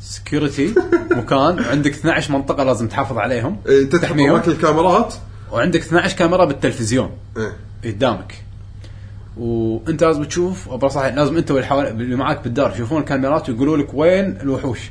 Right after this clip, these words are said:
Speaker 2: إيه، عشان تتحول على الكاميرا هذه وتقعد ترمي
Speaker 1: إيه.
Speaker 2: فيهم.
Speaker 1: فيقولوا لك مثلًا شاشة ثلاثة، فلازم تحول على شاشة ثلاثة باليد مالتك مالت الويو وترمي الوحوش. بعدين يقول لك: "الحق على شاشة خمسة".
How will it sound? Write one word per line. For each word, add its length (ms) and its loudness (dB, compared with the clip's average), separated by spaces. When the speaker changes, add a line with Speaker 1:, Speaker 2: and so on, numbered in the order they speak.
Speaker 2:
إيه، 220 -2
عشان 260 -4
تتحول 300 2
على 100 0
الكاميرا 340 4
هذه 40 6
وتقعد 360 4
ترمي 180 0
Speaker 1:
إيه. 60 2
Speaker 2:
فيهم. 280 -2
Speaker 1:
فيقولوا 400 -2
لك 100 -4
مثلًا 320 0
شاشة 340 0
ثلاثة، 340 4
فلازم 260 -2
تحول 240 -2
على 120 -2
شاشة 200 -6
ثلاثة 300 -2
باليد 420 0
مالتك 340 -2
مالت 180 -4
الويو 520 2
وترمي 260 2
الوحوش. 440 -2
بعدين 160 -4
يقول 120 -2
لك: 100 -14
"الحق 200 0
على 140 2
شاشة 300 2
خمسة". 360 0